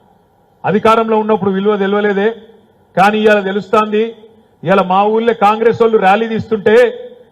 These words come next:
గెలుచుకుంటా జులూస్ తీస్తుంటే ఎక్కడో మేము దాక్కునే పరిస్థితి వచ్చిందన్న, మాది మాకే ఇజ్జత్ అనిపిస్తున్నది."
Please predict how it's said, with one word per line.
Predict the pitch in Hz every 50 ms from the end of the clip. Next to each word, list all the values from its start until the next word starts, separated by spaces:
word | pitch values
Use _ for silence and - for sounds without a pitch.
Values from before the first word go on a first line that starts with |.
| _ - - 120 151
గెలుచుకుంటా | 185 214 214 - - - 226 220 - 220 220 214 202 - - - - - _ -
జులూస్ | 131 123 175 208 240 247 220 175
తీస్తుంటే | 220 226 220 - 226 214 170 220 214 240 247 226 226 - - - - - _ _
ఎక్కడో | - 147 160 - - 214 220 226
మేము | 220 214 202 185
దాక్కునే | 156 202 196 202 202 - 220 220 214
పరిస్థితి | - - 180 180 180 - 208
వచ్చిందన్న, | 190 - - 180 185 180 180 180 175 165 147 - - - - _ _
మాది | 104 127 147 170 196 208 214
మాకే | 208 214 214 208 214 220 202
ఇజ్జత్ | 196 160 220 220 220
అనిపిస్తున్నది." | 208 208 175 151 - - 214 214 214 214 254 277 262 220 - -